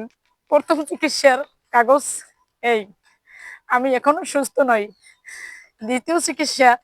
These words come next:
শেরেবাংলা হাসপাতালেরই এই। প্রথম চিকিৎসার কাগজটা বরিশাল মেগা ডায়াগনস্টিক সেন্টারে এই, আমি এখনো সুস্থ না। দ্বিতীয় চিকিৎসার কাগজটা এই, ওষুধের প্রেসক্রিপশন কাগজ,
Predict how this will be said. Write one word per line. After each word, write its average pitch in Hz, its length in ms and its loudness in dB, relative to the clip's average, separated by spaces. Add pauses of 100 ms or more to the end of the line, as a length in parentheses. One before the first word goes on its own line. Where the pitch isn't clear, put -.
(120)
শেরেবাংলা 311 480 2
হাসপাতালেরই 262 680 0 (560)
এই। 220 200 -2 (1300)
প্রথম 277 240 -6 (100)
চিকিৎসার 277 440 -6
কাগজটা 240 420 0 (920)
বরিশাল 269 380 0 (100)
মেগা 240 280 0
ডায়াগনস্টিক 233 440 -4 (320)
সেন্টারে 226 460 -2 (460)
এই, 202 160 -6 (360)
আমি 240 220 -8
এখনো 294 200 -2 (100)
সুস্থ 262 200 -10 (140)
না। 180 80 -4 (800)
দ্বিতীয় 254 340 -4
চিকিৎসার 285 480 -4
কাগজটা 233 400 -2 (140)
এই, 202 80 -2 (640)
ওষুধের 269 400 -4
প্রেসক্রিপশন 254 400 -12 (160)
কাগজ, 254 300 4